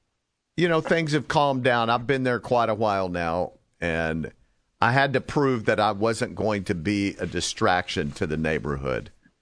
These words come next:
Speaker 1: Thank goodness.
Speaker 2: And, yeah, I think it's
Speaker 1: All
Speaker 2: worth
Speaker 1: that paparazzi.
Speaker 2: Yeah, I think it's worked out. Well,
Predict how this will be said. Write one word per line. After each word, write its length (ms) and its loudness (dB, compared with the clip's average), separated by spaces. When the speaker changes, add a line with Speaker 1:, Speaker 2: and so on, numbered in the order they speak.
Speaker 1:
Thank 260 4
goodness. 680 4
Speaker 2:
And, 300 -6
yeah, 300 2
I 60 -2
think 260 -2
it's 120 2
Speaker 1:
All 160 6
Speaker 2:
worth 260 0
Speaker 1:
that 0 -
paparazzi. 760 -6
Speaker 2:
Yeah, 280 4
I 100 2
think 240 0
it's 160 -4
worked 300 -2
out. 300 0
Well, 400 4